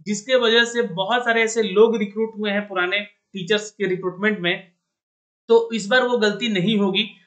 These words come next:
और ये खामियों को दूर करने के लिए हम लोग इसको जो है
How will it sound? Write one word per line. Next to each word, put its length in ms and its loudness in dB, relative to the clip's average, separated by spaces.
और 220 2
ये 220 2
खामियों 420 -2
को 100 -2
दूर 240 -2
करने 220 2
के 100 -8
लिए 120 -2
हम 120 -8
लोग 120 -8
इसको 220 -6
जो 120 -4
है 220 0